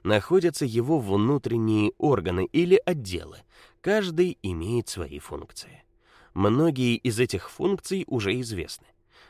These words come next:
Однако новые функции продолжают открывать каждый год. Например,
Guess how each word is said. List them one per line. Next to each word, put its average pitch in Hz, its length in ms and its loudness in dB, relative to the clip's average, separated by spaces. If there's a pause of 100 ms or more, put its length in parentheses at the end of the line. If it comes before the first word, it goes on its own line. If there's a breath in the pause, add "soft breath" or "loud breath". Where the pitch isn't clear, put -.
Однако 101 460 2
новые 113 460 2
функции 80 640 -4
продолжают 98 840 0
открывать 135 540 -4 (180)
каждый 87 420 -6
год. 76 280 -12 (640)
Например, 120 640 2